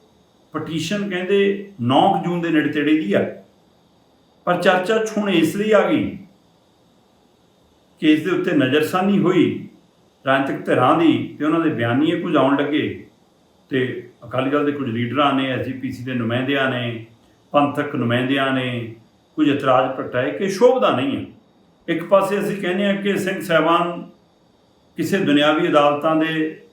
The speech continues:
ਵਿੱਚ ਜਾਣ ਦੇ, ਖੜਨ ਦੇ ਲੋੜ ਨਹੀਂ, ਉਹ ਇਸ ਸਾਰੀਆਂ ਪ੍ਰਕਿਰਿਆਵਾਂ ਤੋਂ ਉੱਪਰ ਨੇ। ਤੇ ਜੇ ਅਕਾਲ ਤਖਤ ਸਾਹਿਬ ਦੇ ਜਥੇਦਾਰ ਰਹੇ ਗਿਆਨੀ ਰਘੁਬੀਰ ਸਿੰਘ ਹੁਣ ਸਿਰਫ ਹੈੱਡ ਗ੍ਰੰਥੀ ਦੀ ਕੁਰਸੀ ਬਚਾਉਣ ਲਈ, ਜਿਹੜੇ ਬਹੁਤ ਸਨਮਾਨਿਤ ਅਹੁਦਾ ਹੈ, ਉਸ ਅਹੁਦੇ ਨੂੰ ਬਚਾਉਣ ਦੇ ਲਈ ਦੁਨਿਆਵੀ ਅਦਾਲਤ 'ਚ ਜਾਂਦੇ ਨੇ,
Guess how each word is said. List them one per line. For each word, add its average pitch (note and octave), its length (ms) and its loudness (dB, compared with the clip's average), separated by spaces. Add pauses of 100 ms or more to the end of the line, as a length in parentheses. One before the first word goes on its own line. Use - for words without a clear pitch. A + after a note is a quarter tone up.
(140)
ਵਿੱਚ C3+ 200 -8
ਜਾਣ C#3 320 2
ਦੇ, D3 180 2
ਖੜਨ D#3 340 0
ਦੇ C#3+ 460 0
ਲੋੜ C3+ 220 0
ਨਹੀਂ, D#3 220 4
ਉਹ D3+ 140 2
ਇਸ C#3+ 160 -4
ਸਾਰੀਆਂ D#3 280 0
ਪ੍ਰਕਿਰਿਆਵਾਂ C3+ 540 -6
ਤੋਂ C#3 100 -6
ਉੱਪਰ D#3+ 320 0
ਨੇ। C#3+ 220 -2 (1040)
ਤੇ D#3 140 2
ਜੇ D#3 220 2
ਅਕਾਲ D3 200 2
ਤਖਤ F3 140 -2
ਸਾਹਿਬ F3+ 240 0
ਦੇ E3 80 -2
ਜਥੇਦਾਰ E3+ 400 0
ਰਹੇ F3 120 2
ਗਿਆਨੀ E3 200 -2
ਰਘੁਬੀਰ C#3+ 420 -2
ਸਿੰਘ D3 380 -4 (540)
ਹੁਣ C#3+ 100 -2
ਸਿਰਫ G#3+ 280 0
ਹੈੱਡ D3+ 220 2
ਗ੍ਰੰਥੀ E3 280 -2
ਦੀ E3 160 -8
ਕੁਰਸੀ E3 300 -2
ਬਚਾਉਣ D#3+ 380 2
ਲਈ, D3 100 2
ਜਿਹੜੇ D#3+ 180 0
ਬਹੁਤ F3+ 400 4
ਸਨਮਾਨਿਤ C#3+ 540 2
ਅਹੁਦਾ E3+ 260 2
ਹੈ, - 360 -2 (680)
ਉਸ F#3 260 4
ਅਹੁਦੇ D#3+ 300 0
ਨੂੰ - 120 0
ਬਚਾਉਣ E3 360 0
ਦੇ F3 100 -4
ਲਈ F3+ 400 -6
ਦੁਨਿਆਵੀ C3+ 320 0
ਅਦਾਲਤ D#3+ 280 2
'ਚ - 100 -14
ਜਾਂਦੇ D3 300 0
ਨੇ, A#2 260 -2